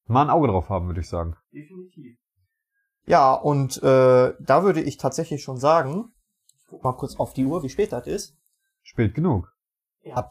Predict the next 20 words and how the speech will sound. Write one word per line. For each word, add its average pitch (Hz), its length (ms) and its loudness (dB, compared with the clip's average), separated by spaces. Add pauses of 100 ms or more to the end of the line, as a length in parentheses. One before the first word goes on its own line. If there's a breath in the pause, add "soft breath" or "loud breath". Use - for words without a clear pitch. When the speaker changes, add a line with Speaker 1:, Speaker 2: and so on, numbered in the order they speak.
(100)
Speaker 2:
das - 160 -8
wäre 117 180 0
wieder 127 320 0
eine 123 160 -4
Punktlandung. 135 500 -2
Dann 127 120 -8
können 151 160 -10
wir 147 80 -2
doch 123 160 -2
noch 147 260 -4
eine 139 220 -6
wunderschöne 131 460 -12
Empfehlung 196 460 -4
an 143 120 -2
so 143 80 -4
unsere 135 220 -8
Zuhörer 151 680 -4
und 131 180 -8
Zuhörerinnen 131 680 -2
aussprechen. - 580 -8